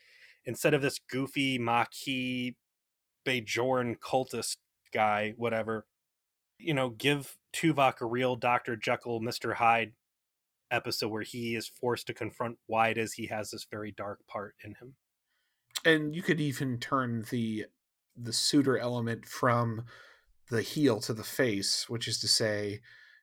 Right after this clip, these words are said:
Speaker 2: his experience mind melding with Lon and helping Lon through taming his murderous side to the point where Lon was filled with regret and remorse when he ultimately had to turn back to violence to save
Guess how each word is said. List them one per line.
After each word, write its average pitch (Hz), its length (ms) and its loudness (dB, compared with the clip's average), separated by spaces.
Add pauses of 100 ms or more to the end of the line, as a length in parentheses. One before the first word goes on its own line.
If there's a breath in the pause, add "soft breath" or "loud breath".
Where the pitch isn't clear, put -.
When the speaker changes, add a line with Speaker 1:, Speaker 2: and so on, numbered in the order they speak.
(140 loud breath)
Speaker 2:
his 113 560 2 (520)
experience 127 760 0
mind 127 280 2
melding 113 340 -2
with 113 160 -12
Lon 117 680 0
and 107 160 -8
helping 135 460 2
Lon 110 440 2
through 123 720 2 (720)
taming 139 600 -2 (500)
his 143 680 0
murderous 147 480 2
side 170 440 0 (800 soft breath)
to 127 80 -2
the 117 140 0
point 131 340 2
where 120 160 2
Lon 113 340 0
was 107 220 0
filled 117 320 0
with 110 180 -2
regret 113 540 0
and 120 120 -6
remorse 110 680 -2
when 107 120 -6
he 107 140 -6
ultimately 110 420 -4
had 110 160 0
to 107 60 -12
turn 113 240 -2
back 113 240 0
to 113 80 -6
violence 110 500 -2
to - 100 -4
save 117 360 2